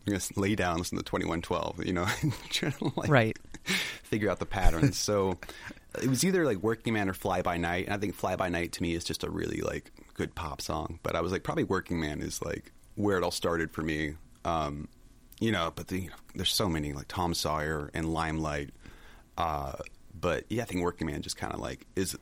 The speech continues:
Speaker 1: such a great introduction to, like, this is Rush. Minus
Speaker 2: Yes.
Speaker 1: the <laughs> hippy dippy
Speaker 2: It
Speaker 1: stuff
Speaker 2: really is
Speaker 1: and
Speaker 2: just, it's a great Rush song. I agree.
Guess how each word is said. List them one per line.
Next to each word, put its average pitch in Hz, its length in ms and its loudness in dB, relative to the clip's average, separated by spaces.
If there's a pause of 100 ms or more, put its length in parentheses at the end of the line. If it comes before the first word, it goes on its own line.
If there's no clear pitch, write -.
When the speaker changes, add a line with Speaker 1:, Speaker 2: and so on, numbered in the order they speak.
(120)
Speaker 1:
such - 240 -2
a 85 40 -2
great 80 280 -2
introduction 73 680 -2
to, 73 140 -4
like, 73 220 -2
this 80 220 -2
is 78 140 -8
Rush. - 420 -4 (460)
Minus 82 440 0
Speaker 2:
Yes. - 260 0
Speaker 1:
the 53 180 -2 (200)
<laughs> - 1040 -2
hippy 104 240 0
dippy 170 220 4
Speaker 2:
It 151 60 12
Speaker 1:
stuff 143 100 8
Speaker 2:
really 147 240 10
is 135 140 6
Speaker 1:
and - 80 -2
Speaker 2:
just, - 220 4 (280)
it's 160 180 6
a 156 60 6 (240)
great 131 480 6
Rush - 260 2
song. 107 300 2 (140)
I 131 120 4
agree. 123 400 2